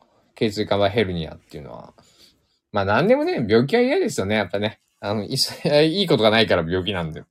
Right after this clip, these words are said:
だもんね。うん。病気になって、僕、まあ、唯一いいことがあったとしたら、看護師の方とね、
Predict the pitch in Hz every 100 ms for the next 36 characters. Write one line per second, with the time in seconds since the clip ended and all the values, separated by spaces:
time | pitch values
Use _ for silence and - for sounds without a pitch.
0 | - 76 65 87 98 _ _ - 82 73
1 | 64 62 - - _ _ - _ _ _
2 | _ _ _ - - _ _ _ _ _
3 | _ _ _ _ - _ _ _ _ _
4 | _ _ _ _ _ _ _ _ - 113
5 | 185 226 208 208 175 85 - - _ 90
6 | 87 87 98 92 110 90 92 151 339 339
7 | - 131 120 120 120 101 90 101 92 95
8 | - 92 87 85 82 78 92 - _ _
9 | _ _ _ _ _ - _ - 120 120
10 | 131 - 135 101 110 85 73 85 82 76
11 | 64